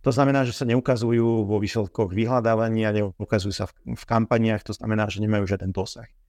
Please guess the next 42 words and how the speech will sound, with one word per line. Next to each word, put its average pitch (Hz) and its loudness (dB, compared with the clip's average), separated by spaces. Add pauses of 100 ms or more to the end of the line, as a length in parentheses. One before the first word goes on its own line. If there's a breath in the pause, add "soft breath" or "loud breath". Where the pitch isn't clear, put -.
(540)
A - -12
čo 160 2
viete 147 4
potom 127 2
spraviť, - -4
je 113 0
to, 110 -2
že 101 -4
tieto 131 2 (440)
produkty 123 0
viete 104 -2
pozastaviť 110 -2
v - -14
tejto 101 -4
kampani, 107 -2
kde 98 0
ich 95 0
máte, 143 0
a 110 2
viete 113 0
ich 107 -4
dať 101 -2
do 98 -4
novej 117 0
kampane 143 -2 (480)
a 104 0
nazvete 110 0 (800)
si 104 2
ju 95 0
Zombies, 107 2
lebo 107 -6
sú - -12
to - -2
takí 113 -2
zombikovia, 110 -2
čo 113 -10
len 110 -10
chodia, 107 2
ale 107 0
nikde 107 -2
sa 110 -6
neukazujú. 107 -4